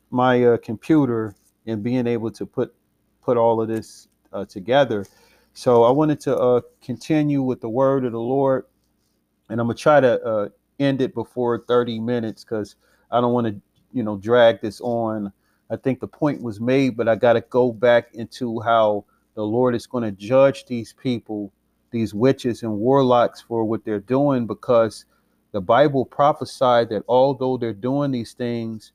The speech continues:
they're actually trying to, um, circumvent, or they're trying to stop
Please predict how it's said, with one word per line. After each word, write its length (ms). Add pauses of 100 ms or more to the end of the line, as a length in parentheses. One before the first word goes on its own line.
(420)
they're 180
actually 580
trying 500
to, 500 (680)
um, 560 (1200)
circumvent, 1000 (400)
or 160
they're 160
trying 300
to 60
stop 600